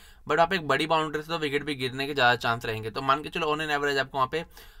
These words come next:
वन सिक्सटी के और वन सिक्सटी फ़ाइव के around आपको एवरेज स्कोर देखने को मिल सकता है। बाकी जो टीम है हैदराबाद की, थोड़ी बैटिंग से थोड़ी वीक नज़र आ रही है, तो मुझे लगता है कि अगर हैदराबाद पहले बैटिंग करेगी तो डेढ़ सौ के आसपास स्कोर बनेगा। अगर यहाँ पे बंगाल टीम पहले करेगी बैटिंग, तो यहाँ पे मान के चलो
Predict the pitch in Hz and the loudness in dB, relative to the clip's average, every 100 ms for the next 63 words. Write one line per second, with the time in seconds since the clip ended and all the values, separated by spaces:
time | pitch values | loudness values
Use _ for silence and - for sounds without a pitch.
0 | - 120 175 175 - 175 165 170 156 156 | -2 0 0 -2 -4 -6 0 2 2 0
1 | 156 156 - 156 - 135 139 147 139 143 | -4 -10 -8 -6 0 0 0 0 2 4
2 | 131 131 139 120 127 135 - 139 127 127 | 2 2 0 0 -4 -8 -4 -4 -4 -6
3 | 135 147 117 113 120 110 113 110 - - | -6 -4 -6 -6 -8 -6 -4 -6 -8 -20
4 | - - 117 120 143 143 143 143 139 131 | -20 0 2 2 0 -2 0 0 -2 0
5 | 139 143 156 175 165 147 151 156 151 156 | 0 2 0 0 0 2 4 4 2 -2
6 | 156 151 151 127 113 147 147 156 143 151 | -2 0 2 2 2 -4 -4 -2 0 0
7 | 135 127 135 151 143 143 139 139 151 143 | -4 -6 -6 -4 2 4 4 -2 -4 -2
8 | 131 - 139 147 135 143 120 127 143 139 | -2 -2 -2 -2 -4 -4 -4 -4 -2 -2
9 | 135 127 123 143 139 139 175 - - - | 0 0 -2 -4 -2 -2 -6 -10 -18 -20
10 | - 147 139 156 185 170 175 - 170 - | -10 0 4 4 2 4 4 6 2 2
11 | - 156 156 160 165 165 151 135 135 123 | -2 -2 -2 -2 0 2 0 -2 -2 -2
12 | 123 147 156 165 156 151 147 143 143 131 | 2 0 0 -6 -4 -2 -2 -2 -2 -4
13 | 135 143 151 135 139 127 123 139 147 | -6 -6 -4 -2 -2 -2 -2 -6 -6